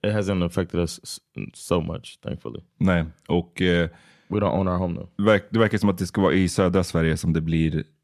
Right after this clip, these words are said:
Speaker 2: allra mest. Ehm, och så det här tyckte jag hon lä-, hon, det hon... Hennes argument här var, tyckte jag lät bra. Det här med att vi i Sverige exporterar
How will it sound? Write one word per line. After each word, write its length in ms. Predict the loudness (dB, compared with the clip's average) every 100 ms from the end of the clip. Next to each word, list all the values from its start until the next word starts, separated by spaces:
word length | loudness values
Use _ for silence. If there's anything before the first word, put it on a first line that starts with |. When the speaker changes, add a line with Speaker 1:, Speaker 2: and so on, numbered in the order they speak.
| _
Speaker 2:
allra 260 | -2 0 2
mest. 480 | 2 2 -2 -14 -2
Ehm, 460 | 2 2 2 2 0 -4 _ _ _ _ _
och 280 | 2 6 4 2 _ _ _ _ _ -20 _ _
så 100 | 4
det 60 | 6
här 120 | 6
tyckte 200 | 6 6 6
jag 60 |
hon 160 | 8 6
lä-, 140 | 6 4
hon, 260 | 4 2 2
det 160 | 2 2
hon... 180 | 4 2
Hennes 180 | 2
argument 500 | 2 2 4 4 2
här 180 | 2 0
var, 380 | 2 2 4 2 -2 _ _ _
tyckte 220 | -4 0
jag 380 | 4 6 4 2 0
lät 460 | 0 2 0 -6 -8
bra. 380 | -2 0 0
Det 120 | 0 0
här 160 | 0
med 160 | 0 -2
att 120 | -4
vi 400 | -2 0 0 -2 _ -20 -20 _ _ -6
i 100 | -2
Sverige 400 | 2 4 4 2
exporterar 880 | 0 -6 -4 0 2 4 4 2